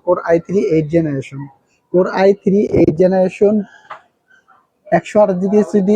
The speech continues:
এবং ফোর জি র্যাম, ব্লু কালার ভিতরে ফিফটি বাই সিক্স ইঞ্চি ডিসপ্লে, ফিফটিন বিএস মডেলটি এই ল্যাপটপটি আমাদের শোরুম থেকে নিতে হবে মাত্র আঠারো হাজার টাকা। এখানে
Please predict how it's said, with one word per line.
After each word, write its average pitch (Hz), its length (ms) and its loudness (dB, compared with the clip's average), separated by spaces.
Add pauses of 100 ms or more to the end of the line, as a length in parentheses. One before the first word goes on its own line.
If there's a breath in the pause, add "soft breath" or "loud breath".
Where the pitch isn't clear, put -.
(100)
এবং 160 120 -2 (100)
ফোর 185 240 2
জি 208 80 0 (140)
র্যাম, 202 140 0 (100)
ব্লু 175 220 4
কালার 196 240 2
ভিতরে 190 220 -2 (100)
ফিফটি 180 280 -16
বাই 180 180 0
সিক্স 196 200 -10
ইঞ্চি 196 200 -2
ডিসপ্লে, 202 240 -2 (120)
ফিফটিন 170 380 -4
বিএস 175 200 0 (100)
মডেলটি 175 320 2 (180)
এই 175 100 4
ল্যাপটপটি 196 340 -4
আমাদের 185 220 -2
শোরুম 180 240 -2
থেকে 180 160 -4
নিতে 175 140 -2
হবে 175 120 2 (100)
মাত্র 147 220 -12 (200)
আঠারো 156 260 -2
হাজার 139 160 -6 (100)
টাকা। 151 180 -18 (680 soft breath)
এখানে 208 180 0